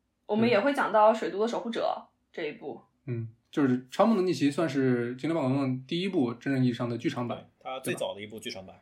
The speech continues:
Speaker 2: 然后《蜡笔小新》，我们挑的是《大人帝国反击战》，对吧？是一部零一年的剧场版。柯南的话，我们最后讨论之后发现还是挑这个《贝克街的亡灵》，算是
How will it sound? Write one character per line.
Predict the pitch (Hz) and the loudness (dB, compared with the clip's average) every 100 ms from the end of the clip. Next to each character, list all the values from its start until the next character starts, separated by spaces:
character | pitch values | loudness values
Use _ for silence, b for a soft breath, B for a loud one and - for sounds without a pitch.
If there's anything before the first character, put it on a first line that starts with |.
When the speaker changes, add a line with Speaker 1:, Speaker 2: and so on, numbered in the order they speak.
| _ | _
Speaker 2:
然 | 139 | 0
后 | 185 | 6
《蜡 | 196 | 6
笔 | 185 | 6
小 | 135 | 4
新》， | 165 | 4
我 | 170 | 2
们 | 117 | 2
挑 | 143 | 2
的 | 143 | 2
是 | 131 127 120 123 131 - _ - | 2 0 0 -4 -12 -18 _ -4
《大 | - 139 | 2 4
人 | 131 | 4
帝 | 143 | 2
国 | 127 143 | 0 0
反 | 120 | -2
击 | 113 | -2
战》， | 120 156 - | 0 -2 -6
对 | - | -10
吧？ | |
是 | - 139 | -8 -6
一 | 175 151 | -2 0
部 | 156 139 | 4 4
零 | 127 131 | 4 4
一 | 190 | 2
年 | 170 117 | 2 0
的 | |
剧 | 117 | -2
场 | 113 117 | -2 -2
版。 | 113 - - - _ _ _ _ - | -6 -10 -20 -20 _ _ _ _ -2
柯 | 226 | 2
南 | 185 135 | 4 4
的 | 175 | 6
话， | 165 143 131 | 8 8 8
我 | 123 | 4
们 | 123 123 127 127 | 0 0 0 -2
最 | 127 151 | -6 -8
后 | 139 151 127 120 120 123 | -2 0 2 2 -2 -8
讨 | - - 117 | -6 -2 0
论 | 143 | 2
之 | 131 | 0
后 | 135 151 123 110 - | -2 -2 -2 -4 -8
发 | 143 139 | -6 -4
现 | 135 | -2
还 | 123 | -2
是 | 127 156 127 | -2 0 -2
挑 | - 143 143 | 0 0 0
这 | 139 | -2
个 | 123 120 | -4 -2
《贝 | 170 | -2
克 | 143 | 0
街 | 170 | 2
的 | |
亡 | 135 131 | 2 2
灵》， | 127 120 131 | 2 0 -2
算 | 135 151 127 | -6 -6 -4
是 | 127 120 | -2 -4